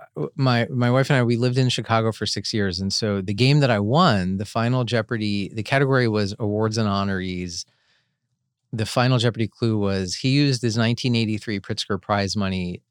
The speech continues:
to fund a scholarship for,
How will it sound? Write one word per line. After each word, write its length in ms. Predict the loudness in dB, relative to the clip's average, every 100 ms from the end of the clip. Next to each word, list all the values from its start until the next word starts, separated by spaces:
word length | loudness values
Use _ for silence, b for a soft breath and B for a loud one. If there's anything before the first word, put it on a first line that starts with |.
| _ -10
to 120 | -10
fund 400 | -4 -2 0 -2
a 40 |
scholarship 720 | -2 0 2 2 0 -2 -4 -8 _
for, 600 | -20 -6 -2 0 0 -4